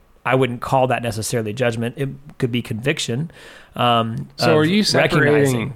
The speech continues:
Speaker 2: are you separating judgment from condemnation in your mind?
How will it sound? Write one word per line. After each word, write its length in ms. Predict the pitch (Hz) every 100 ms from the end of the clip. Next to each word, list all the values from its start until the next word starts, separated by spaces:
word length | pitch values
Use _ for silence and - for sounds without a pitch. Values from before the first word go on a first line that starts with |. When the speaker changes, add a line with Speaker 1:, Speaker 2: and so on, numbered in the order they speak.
| -
Speaker 2:
are 100 | 127
you 140 | 135 175
separating 680 | - 139 139 131 127 117 98
judgment 500 | 110 110 113 117 113
from 180 | 113 104
condemnation 880 | - 107 104 95 98 107 127 127 123 -
in 120 | 107
your 100 | 107
mind? 380 | 110 113 120